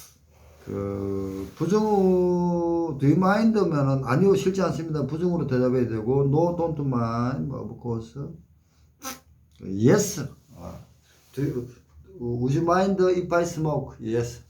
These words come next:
피지 마. 필요한 데 없습니다, 옷에. 네, 그런 거 보시고. turn on, 켜고, turn off는 끕니다. help yourself to는 마음껏 먹다, 이런 뜻이고요. I am full, I will up,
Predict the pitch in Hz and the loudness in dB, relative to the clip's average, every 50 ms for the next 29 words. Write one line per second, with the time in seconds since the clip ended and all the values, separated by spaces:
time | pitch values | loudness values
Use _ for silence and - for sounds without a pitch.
0 | _ _ _ _ - - 117 107 110 104 101 - 82 78 - _ _ _ _ - | _ _ _ _ -18 -14 -12 -12 -10 -12 -12 -14 -16 -18 -20 _ _ _ _ -20
1 | - - - - - _ _ - _ - - - - - - - - 170 196 202 | -20 -20 -20 -20 -20 _ _ -20 _ -20 -20 -20 -20 -20 -14 -4 2 4 4 4
2 | 208 202 190 160 131 113 - - 196 190 185 160 123 110 - 110 104 101 98 113 | 4 4 4 4 4 2 0 -2 0 2 2 2 2 0 -2 -6 -8 -8 -8 -8
3 | 131 139 113 95 90 87 85 92 95 95 92 92 - 92 90 92 - 98 95 95 | -8 -10 -10 -12 -12 -14 -12 -12 -12 -12 -12 -14 -16 -18 -18 -18 -16 -16 -16 -16
4 | - - - 170 165 175 180 185 185 185 185 - - 117 - 107 110 123 147 139 | -12 -8 -4 -2 0 2 2 2 0 -2 -4 -4 -6 -6 -6 -6 -6 -6 -6 -8
5 | - - 131 123 135 127 - - 143 156 170 180 - - 139 131 139 135 120 101 | -6 -6 -4 -2 -4 -4 -6 -8 -8 -6 -8 -8 -8 -8 -6 -4 -4 -4 -4 -4
6 | 87 82 90 98 120 147 - - - _ _ _ _ _ _ _ - - - _ | -6 -8 -8 -8 -8 -8 -10 -12 -16 _ _ _ _ _ _ _ -20 -20 -20 _
7 | _ - 202 214 190 196 190 165 151 143 143 139 180 180 180 160 156 - - 156 | _ -4 -2 0 4 4 4 4 4 2 2 0 0 0 -2 -2 -6 -6 -4 -2
8 | 147 123 110 110 123 139 - - - 165 165 160 143 147 156 160 - - - 101 | 0 0 0 0 0 -2 -4 -6 -6 -6 -4 -2 -2 -2 -4 -6 -8 -12 -12 -12
9 | 101 101 101 101 98 98 95 82 - 90 92 87 85 85 85 87 104 127 160 156 | -10 -10 -10 -10 -10 -12 -14 -14 -16 -18 -16 -14 -12 -10 -10 -8 -8 -8 -10 -10
10 | - - _ _ _ - 92 95 101 101 95 - - 165 185 190 180 139 - - | -14 -18 _ _ _ -12 -10 -8 -8 -8 -8 -4 2 4 4 4 4 2 -2 -6
11 | - 98 101 104 104 104 110 107 117 139 160 185 196 - | -8 -8 -8 -6 -6 -4 -4 -2 0 2 2 2 2 0